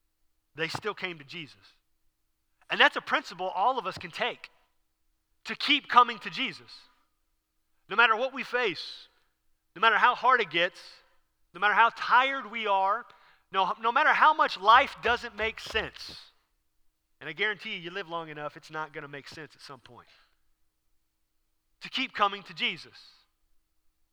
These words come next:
These guys came. These guys came from a faraway country.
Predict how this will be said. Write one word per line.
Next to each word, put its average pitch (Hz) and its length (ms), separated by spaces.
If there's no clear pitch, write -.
These 262 180
guys 233 260
came. 196 360
These 233 160
guys 247 220
came 247 320
from 185 180
a 175 40
faraway 208 360
country. 156 460